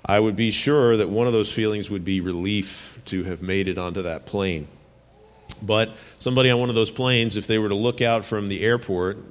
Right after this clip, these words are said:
or from the plane as they were leaving the airport and look down on the,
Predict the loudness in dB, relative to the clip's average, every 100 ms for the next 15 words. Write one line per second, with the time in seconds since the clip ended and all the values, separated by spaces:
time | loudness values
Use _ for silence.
0 | -20 _ -10 -8 -6 -2 -2 0 -2 -2
1 | 0 0 0 -2 0 0 0 0 -2 -2
2 | -2 -2 -2 -6 -6 -4 -4 -4 -4 -4
3 | -6